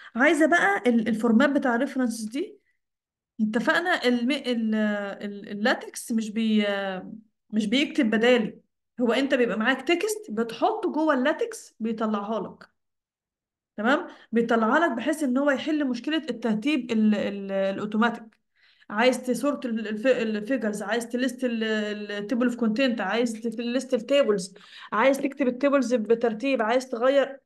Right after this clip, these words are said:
ده اللاتكس. بس ما بي-، بس أنت ما، الكتابة نفسها لما تيجي تكتب كده بتكتبها بإيدك عادي. تمام؟ يعني مثلًا أنت عايز تقول إيه؟ التيبل الأولاني أنا عايزه يجي في ال-، في ال-، آه، التيبل ده يجي هو أول واحد، التيبل التاني يجي تاني واحد،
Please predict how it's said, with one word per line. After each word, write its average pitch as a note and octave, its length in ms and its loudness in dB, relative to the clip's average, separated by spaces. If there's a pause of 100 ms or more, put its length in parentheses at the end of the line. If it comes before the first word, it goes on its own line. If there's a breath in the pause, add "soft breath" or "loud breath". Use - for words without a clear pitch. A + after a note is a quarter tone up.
(320)
ده A#3+ 100 2
اللاتكس. B3+ 600 -2 (1400 loud breath)
بس A3+ 140 -2
ما B3 120 4
بي-، A#3+ 280 4
بس A3 280 0
أنت F4 220 -2
ما، B3+ 360 2
الكتابة C4+ 580 2
نفسها C#4+ 360 -2
لما B3+ 180 -2
تيجي C#4 160 -6
تكتب D#4 320 -10
كده F4 220 -4
بتكتبها A#3 400 -4
بإيدك A3 460 -6 (180)
عادي. A3 360 -2 (500)
تمام؟ C#4 320 -2
يعني G#3+ 200 2
مثلًا B3+ 260 4
أنت B3 120 2
عايز C4 260 2
تقول C4+ 220 -2
إيه؟ C4+ 300 0 (180 loud breath)
التيبل C#4 380 -4
الأولاني C4+ 640 0
أنا B3 80 -6
عايزه C4+ 260 -4
يجي C4+ 140 -6
في A3 100 -8
ال-، A3 400 -4
في A3+ 60 -2
ال-، - 120 -4
آه، G#3 600 0
التيبل C4+ 340 0
ده C#4 80 6
يجي C#4+ 180 4
هو C4 180 4
أول B3 220 4
واحد، G#3 160 -2
التيبل C4 220 -6
التاني C4 220 -2
يجي B3+ 100 -4
تاني B3 160 0
واحد، A3 280 -2